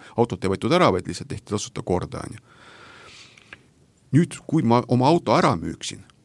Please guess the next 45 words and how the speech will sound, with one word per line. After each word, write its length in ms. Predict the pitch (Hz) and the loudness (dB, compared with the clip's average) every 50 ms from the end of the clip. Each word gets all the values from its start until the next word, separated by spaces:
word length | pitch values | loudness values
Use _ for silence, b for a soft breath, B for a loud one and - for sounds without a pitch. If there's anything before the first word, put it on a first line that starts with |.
| _ _ - | _ _ -4
või 80 | 101 | 0
ma 120 | 95 107 123 | 2 2 2
ostan 180 | 123 - 98 | 2 0 0
kasutatud 520 | - 143 175 170 143 - - - - - - | 0 2 2 2 0 -2 -4 -8 -10 -8 -6
auto, 340 | - - - - - - - _ - - | -6 -6 -8 -12 -16 -16 -18 _ -20 -12
siis 220 | - - 123 - | -6 -6 -4 -2
see 160 | - 101 85 - - - - | -2 -2 -2 -4 -6 -6 2
lõng 240 | 120 135 139 107 - - | 4 4 4 4 2 0
katkeb 440 | - 98 104 - - - - - - | -2 -2 -2 -4 -8 -12 -12 -12 -14
nagu. 220 | - - - - - _ _ _ _ _ _ _ - - | -20 -18 -20 -20 -20 _ _ _ _ _ _ _ -18 -12
Ehk 160 | - - - - | -10 -10 -8 -2
see 220 | - 123 113 104 - - | 0 2 2 2 0 -4
signaal, 460 | - 110 - - 117 151 165 143 101 - | -8 -8 -6 -4 0 2 2 2 2 2
tagasikutsumise 800 | 127 151 131 107 98 - 80 - - - - - 85 - - - | 0 0 0 0 -2 -2 -6 -10 -10 -10 -10 -10 -10 -10 -10 -10
signaal 400 | - - - 120 127 110 78 69 | -8 -4 0 0 2 2 2 2
enam 320 | 110 139 147 131 90 82 | 2 2 2 2 0 -2
tarbijani 520 | 87 95 104 98 92 82 90 82 85 87 90 | -2 -4 -4 -4 -4 -4 -6 -6 -6 -4 -2
ei 140 | 98 107 104 98 90 | -2 0 0 0 2
jõua. 320 | 90 92 90 87 - 110 - _ _ _ _ _ _ _ _ _ _ _ _ _ _ _ _ - b b b b b | 0 0 0 -2 -4 -8 -12 _ _ _ _ _ _ _ _ _ _ _ _ _ _ _ _ -20 b b b b b
Ja 80 | 92 | -6
see 140 | 87 - 135 127 | -2 0 2 2
on 80 | 113 | 4
ainuke 320 | 117 143 156 120 - - 87 | 4 4 4 2 0 -2 -2
variant, 320 | 107 110 131 135 135 - | 0 2 0 0 0 -2
ongi 220 | 110 117 104 92 95 | -4 -4 -4 -4 -2
see, 160 | - 117 95 | -2 0 0
et 80 | 87 - | 0 -2
ostate 320 | 110 - - 101 - - | -4 -4 -6 -8 -6 -4
kasutatud 400 | - 135 127 - - - 87 - 127 | -4 -4 -4 -4 -8 -8 -4 0 2
auto, 240 | 156 165 170 - 101 | 0 2 2 2 0
enne 160 | 98 87 85 - | 0 0 0 -2
kui 80 | 120 | -2
ostate, 380 | 151 - 117 - - - 80 - | -2 -2 -6 -8 -6 -6 -6 -4
minge 240 | - 104 101 - 101 | -4 -4 -4 -2 0
Rapexisse, 540 | 135 160 135 - 98 - - - - - - | -2 0 0 -2 -4 -4 -4 -6 -6 -8 -8
kontrollige, 460 | - 87 87 - 113 120 117 98 90 - | -8 -8 -2 0 2 2 4 2 0 -2
kas 160 | - - - | -4 -4 -4
sellel 140 | - 95 98 | -4 -4 -4
mudelil 340 | 107 - - 85 87 87 110 | -4 -4 -4 -2 0 2 2
on 160 | 123 120 101 90 | 4 4 4 2
mingi 240 | 87 87 - - - | 0 -2 -2 -6 -6
tagasikutsumise 800 | - - 98 - 87 87 85 - 78 - - 73 76 73 64 - | -2 -4 -2 -2 -2 -4 -4 -4 -6 -4 -4 -4 -4 -4 -4 -2
teema 240 | 87 87 82 82 87 | -2 0 0 -2 -2
või 140 | - 90 | -2 -2
ei 20 | 87 | -2